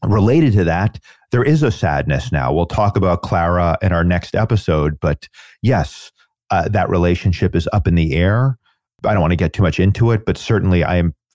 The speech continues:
I, I'm sure I am feeling loss around that, even though it's not necessarily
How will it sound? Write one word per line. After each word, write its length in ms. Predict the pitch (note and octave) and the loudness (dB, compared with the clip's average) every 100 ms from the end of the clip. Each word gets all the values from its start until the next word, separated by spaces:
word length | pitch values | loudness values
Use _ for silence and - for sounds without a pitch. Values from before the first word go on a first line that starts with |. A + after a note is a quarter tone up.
| - | -4
I, 140 | G#2+ - | -4 0
I'm 160 | A2+ G#2 | 0 0
sure 420 | - - C#3+ D3+ | -2 0 2 2
I 120 | B2 | 0
am 300 | A#2 A#2 A2+ | 2 2 2
feeling 360 | G2+ A2 G2 F2 | 0 0 0 0
loss 480 | E2+ F2 F#2+ - - | 0 0 -2 -4 -4
around 500 | F#2+ E2 E2+ F#2+ G2 | -2 0 0 2 2
that, 240 | G2+ A2+ - | 2 -2 -2
even 240 | F#2+ E2 | 0 2
though 100 | D#2 | 0
it's 160 | C2+ E2 | -2 -4
not 200 | D2 - | -4 -4
necessarily 680 | D#2+ - - F2+ E2 D2+ | -8 -6 -4 -2 0 -2